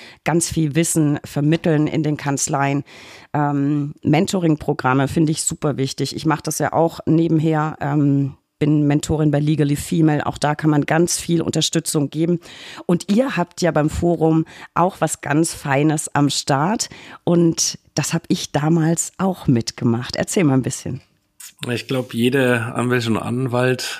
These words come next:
Speaker 2: äh, die schon ein bisschen im Beruf ist, spricht darüber immer so mit leuchtenden Augen.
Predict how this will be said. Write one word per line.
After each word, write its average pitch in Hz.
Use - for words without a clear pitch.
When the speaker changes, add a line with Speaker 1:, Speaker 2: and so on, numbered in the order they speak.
Speaker 2:
äh, 117
die 113
schon 113
ein 110
bisschen 120
im 120
Beruf 117
ist, 143
spricht -
darüber 120
immer 135
so 123
mit 117
leuchtenden 120
Augen. 135